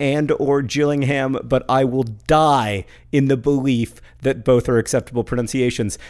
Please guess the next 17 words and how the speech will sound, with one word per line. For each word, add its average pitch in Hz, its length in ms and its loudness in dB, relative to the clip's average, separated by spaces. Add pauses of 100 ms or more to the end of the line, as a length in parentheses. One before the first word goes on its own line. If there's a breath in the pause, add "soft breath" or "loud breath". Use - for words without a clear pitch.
Secondly, 170 680 0 (140 loud breath)
Hank, 196 360 -2
I 156 160 2
believe 208 240 -2
in 254 60 0
our 175 100 0
last 156 260 0
podcast, 139 480 0
you 147 120 -4
said 156 220 0
that 139 120 -2
there 147 160 -2
is 143 180 -2
no 175 460 -2
city 156 460 -2
built 151 340 -2
around 123 480 -2